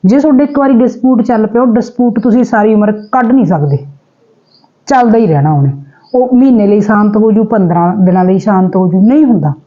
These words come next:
ਬਾਰ-ਬਾਰ ਤੁਹਾਨੂੰ ਉਹ ਚੀਜ਼ਾਂ ਰਿਲੀਜ਼ ਕਰਾਈਆਂ ਜਾਣੀਆਂ।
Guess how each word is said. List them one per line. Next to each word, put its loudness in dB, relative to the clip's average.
ਬਾਰ-ਬਾਰ 2
ਤੁਹਾਨੂੰ 2
ਉਹ 2
ਚੀਜ਼ਾਂ 2
ਰਿਲੀਜ਼ 2
ਕਰਾਈਆਂ 0
ਜਾਣੀਆਂ। 0